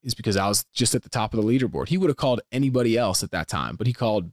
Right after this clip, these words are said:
me, like, I got in touch with him because I was just the one that was at the top at that point. So I got really fortunate. Like, there's a lot of timing that got involved there, but it's like, that could have been anybody,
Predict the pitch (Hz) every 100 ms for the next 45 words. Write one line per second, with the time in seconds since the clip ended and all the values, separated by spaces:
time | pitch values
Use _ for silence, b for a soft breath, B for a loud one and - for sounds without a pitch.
0 | - 90 104 87 - 104 101 76 - 76
1 | 101 85 82 87 85 95 - 90 98 -
2 | 95 95 - 101 80 82 92 98 - 90
3 | 90 - - 151 135 - - - 80 -
4 | 64 - _ _ _ _ _ - 113 117
5 | 107 117 113 - 117 110 104 82 90 98
6 | 95 101 101 - 107 113 107 101 95 -
7 | _ - 98 - _ - 113 98 98 107
8 | 143 123 101 101 104 104 120 101 _ _
9 | _ _ _ 131 139 170 143 139 143 110
10 | 78 50